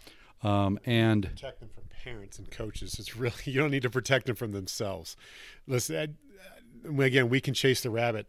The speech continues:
Speaker 2: on this one as well. I'm a big believer that less is more. Um, you know, we see,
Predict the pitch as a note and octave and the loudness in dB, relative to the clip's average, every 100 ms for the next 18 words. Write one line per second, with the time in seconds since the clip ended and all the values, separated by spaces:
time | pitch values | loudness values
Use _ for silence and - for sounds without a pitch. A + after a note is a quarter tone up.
0 | - G#2 G#2+ - G#2+ G2+ - G#2+ G#2+ - | -8 -4 -4 -2 -4 -4 -2 -2 -4 -8
1 | - - - - - B2 B2 B2+ G#2 B2+ | -18 -20 -20 -18 -4 -2 0 -2 0 -2
2 | A2 A#2+ A#2 G#2 A2 G#2+ G#2+ - G#2 A2+ | 0 -2 0 -2 -4 -4 -6 -8 -8 -6
3 | A2+ - G2+ G#2+ A2 C3 - - _ - | -4 -6 -6 -6 -4 -6 -12 -20 _ -20
4 | - A2 G#2+ G2+ G2+ - A#2 G#2 A#2 B2+ | -14 -10 -8 -6 -8 -8 -6 -4 -2 -2
5 | - B2+ B2+ B2+ B2 A2+ | -2 -2 0 0 0 -2